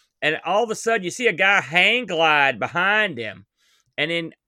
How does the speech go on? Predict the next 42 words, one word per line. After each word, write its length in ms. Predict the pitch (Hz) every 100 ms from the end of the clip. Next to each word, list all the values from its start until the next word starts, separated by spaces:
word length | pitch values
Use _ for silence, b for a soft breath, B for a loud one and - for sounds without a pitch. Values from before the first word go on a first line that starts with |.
| -
then 280 | 175 226 240
you 40 |
see 160 | 214 226
a 40 | 190
little, 180 | 202 175
like, 220 | 180 156
a 60 |
blow 320 | 131 147 185 220
up 100 | 196
in 80 | 180
the 60 | 147
corner 360 | 185 202 196
of, 140 | 147 131
of 240 | 147 143
the 100 | 135
king 360 | - 202 196 180
as 100 | 139
a 80 |
voodoo 340 | 123 175 196 185
doll, 360 | 135 135 135 b b b
and 100 | 143
someone's 340 | 220 220 196 -
poking 460 | - 233 269 220
the 100 | 180
king 320 | 175 202 202 196
with 140 | 165
a, 180 | 135 127 -
with 160 | 143
a 100 | 120
needle, 600 | 131 175 196 202 196 196 b b b b _
and 100 | 139
the 40 |
king's 300 | 156 208 170
yelling, 460 | 147 160 170 170 165 - _ -
and 100 | 156
then 80 | 214
he's 240 | 202 131
whacking 460 | 190 196 202 214 180
the 80 | 160
king 400 | - 185 190 180
with 160 | 156
a, 180 | 123